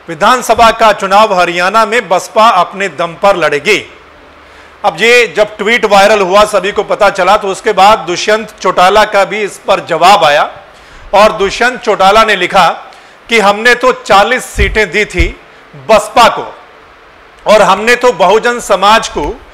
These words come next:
एक power देने की बात कही थी और ये बात हम आगे भी जारी रखेंगे। उसके बाद दुष्यंत चौटाला ने लिखा कि ना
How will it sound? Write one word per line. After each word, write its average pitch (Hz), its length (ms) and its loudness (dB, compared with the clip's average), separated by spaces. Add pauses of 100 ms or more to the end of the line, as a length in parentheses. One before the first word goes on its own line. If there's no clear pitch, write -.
(260)
एक 208 280 -2
power 208 380 4
देने 196 320 0
की 214 220 -6
बात 180 360 0
कही 165 200 -2
थी 185 220 -4 (460)
और 190 160 2
ये 208 140 2
बात 214 300 2
हम 208 160 -2
आगे 170 260 0
भी 208 120 -2
जारी 185 260 2
रखेंगे। 185 440 -4 (480)
उसके 208 260 -2
बाद 254 220 4
दुष्यंत 233 460 -4
चौटाला 214 440 2
ने 208 140 0
लिखा 180 360 2 (720)
कि 214 140 -2
ना 220 160 2